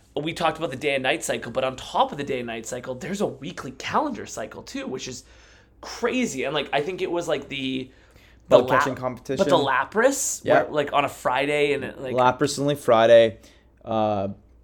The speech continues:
Speaker 2: if there's bug competi-, bug co-, comp-, bug catching competition in, uh, National Park between Goldenrod and, um,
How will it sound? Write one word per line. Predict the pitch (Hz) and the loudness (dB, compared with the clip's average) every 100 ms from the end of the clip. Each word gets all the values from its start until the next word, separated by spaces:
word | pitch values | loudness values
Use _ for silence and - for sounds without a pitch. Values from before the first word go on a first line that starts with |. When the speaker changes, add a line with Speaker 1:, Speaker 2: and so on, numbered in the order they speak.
| - - _ _ _ _ _ - | -20 -20 _ _ _ _ _ -6
Speaker 2:
if | 120 | -2
there's | 123 120 | 0 0
bug | 101 117 117 | 4 6 6
competi-, | 127 120 117 117 110 - - _ _ - | 2 -2 -2 -6 -6 -8 -20 _ _ 4
bug | 117 127 - | 4 4 -10
co-, | - - 107 - | -16 -14 -16 -16
comp-, | - 113 - - - | -4 -4 -4 -18 4
bug | 131 135 | 4 4
catching | - 135 135 | -4 -4 -4
competition | 113 120 - - 117 117 110 98 | -4 -6 -6 -8 -6 -4 -6 -4
in, | 110 110 104 92 95 | -4 -2 -2 -4 -6
uh, | 110 104 | -4 -2
National | 101 104 107 113 | -2 -2 -2 -4
Park | 107 - 113 107 104 - - _ - - | -4 -2 2 2 0 -6 -20 _ -20 -10
between | 110 - 107 | -8 -4 -2
Goldenrod | 107 110 107 107 107 107 | 0 0 0 0 2 0
and, | 101 101 92 - - 110 - - | 0 -2 -6 -12 -8 -8 -10 -10
um, | 101 87 - | -8 -8 -10